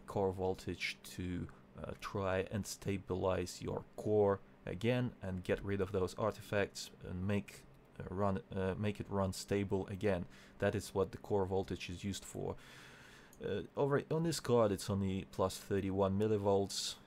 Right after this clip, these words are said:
in this utility, so it's no big deal. You can play around with it safely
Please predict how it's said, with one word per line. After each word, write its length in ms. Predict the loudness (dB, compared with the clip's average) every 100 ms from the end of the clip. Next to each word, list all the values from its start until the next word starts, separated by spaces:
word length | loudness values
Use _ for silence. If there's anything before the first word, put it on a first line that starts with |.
| -12 -6
in 160 | -2
this 200 | -2 -2
utility, 680 | -6 -2 -2 -2 -2 -2 -2
so 460 | -4 -4 0 0 -2
it's 200 | -6 -4
no 80 | -2
big 280 | -2 -2
deal. 260 | 0 2 2
You 80 | -2
can 180 | -6 -6
play 200 | 0 2
around 360 | 2 2 2
with 160 | 2 2
it 160 | 0
safely 520 | 0 0 2 0 -2